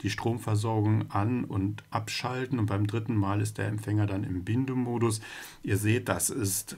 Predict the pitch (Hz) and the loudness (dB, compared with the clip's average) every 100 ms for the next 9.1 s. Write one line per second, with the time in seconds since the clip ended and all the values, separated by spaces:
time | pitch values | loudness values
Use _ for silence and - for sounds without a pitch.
0 | - 120 131 151 - 135 127 131 131 127 | 2 6 8 6 4 2 2 2 2 2
1 | 127 123 - 107 98 101 107 - 104 95 | 2 2 -2 0 0 0 -2 0 0 -2
2 | - - - 107 107 - - 110 110 - | -4 -6 -2 0 0 -4 -2 2 2 2
3 | - - 117 107 - 98 - 101 110 117 | -4 -2 2 4 4 6 6 8 6 8
4 | - - - - - - 104 113 - 110 | 4 -2 -6 -8 -10 2 6 6 6 2
5 | 110 110 107 - - _ _ _ _ - | 6 6 4 0 -16 _ _ _ _ -20
6 | - - - - - 101 95 95 107 104 | -20 -20 -8 -6 -2 2 4 4 2 -2
7 | - 92 95 - 95 95 82 85 95 110 | -2 -4 -4 -2 -2 0 -2 0 2 4
8 | 107 110 - 90 98 107 - 82 87 - | 4 4 0 -2 -2 -4 -4 -2 2 0